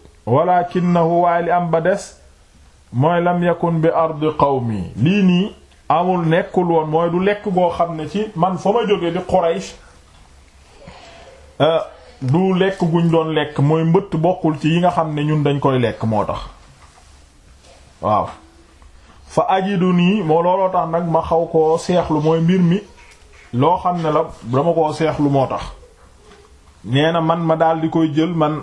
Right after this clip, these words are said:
Seydina Xaalid, comme que nee na ma xaraamu, moom joxe na raison bi tax lekkul, ah, man may lekk, nee na Yonent mi alayhi salaatu wa salaam di ma xool may lekk mbir mi, te daal di ma koy tere.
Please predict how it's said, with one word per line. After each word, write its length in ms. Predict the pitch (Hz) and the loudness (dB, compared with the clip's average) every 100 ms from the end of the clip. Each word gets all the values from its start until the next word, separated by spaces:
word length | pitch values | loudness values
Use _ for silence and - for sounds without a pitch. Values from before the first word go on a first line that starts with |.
| - | -10
Seydina 500 | - 160 165 165 156 | -4 -2 0 0 0
Xaalid, 440 | - 160 185 262 - | 2 0 0 -4 -4
comme 180 | 208 | -4
que 80 | 226 | 0
nee 160 | 214 190 | 0 2
na 120 | 175 | 0
ma 80 | 175 | -2
xaraamu, 480 | - 175 165 156 165 - - - - - - | 0 0 0 0 -4 -10 -20 -20 -20 -20 -2
moom 280 | 131 185 170 | 0 0 0
joxe 220 | 196 196 | 0 0
na 100 | 190 | 0
raison 320 | 180 180 170 165 | -2 0 0 0
bi 100 | 170 | 0
tax 180 | 185 185 | -2 0
lekkul, 460 | 180 160 - 151 - - - - - - | -2 -2 -6 -10 -12 -20 -20 -20 -20 -4
ah, 160 | - - | -4 -4
man 180 | 143 165 | -2 -2
may 280 | 185 180 175 | 0 0 0
lekk, 280 | 170 180 - | 0 -2 -2
nee 220 | 165 170 | 0 2
na 80 | 165 | 2
Yonent 320 | 170 170 170 | 0 0 -2
mi 60 | 165 | 0
alayhi 200 | 160 160 | 0 0
salaatu 260 | 165 156 | 0 -2
wa 40 | - | 0
salaam 240 | 160 160 | -2 0
di 80 | 160 | -2
ma 140 | 160 | -2
xool 260 | - 160 156 | 0 0 2
may 200 | 151 151 | 0 0
lekk 240 | 156 151 165 | 0 -2 -4
mbir 300 | 151 151 160 | -2 0 0
mi, 180 | 170 220 - - - - - - | 0 -2 -10 -20 -20 -20 -20 -6
te 80 | 156 | -2
daal 260 | 156 160 160 | 2 2 2
di 80 | 156 | 0
ma 160 | 151 151 | 0 0
koy 220 | 151 147 | 2 0
tere. 280 | 139 127 104 | 0 0 -2